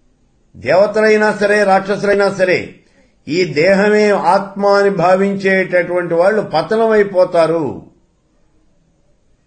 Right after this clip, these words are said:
దేహమే ఆత్మ అని భావించేటటువంటి వాడు పతనమైపోతాడు, ఇది పతనానికి హేతువు" అని అనుకున్నాడు.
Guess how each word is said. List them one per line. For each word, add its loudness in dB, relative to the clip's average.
దేహమే 0
ఆత్మ -2
అని 0
భావించేటటువంటి -2
వాడు 0
పతనమైపోతాడు, 0
ఇది -6
పతనానికి -2
హేతువు" -4
అని -4
అనుకున్నాడు. -10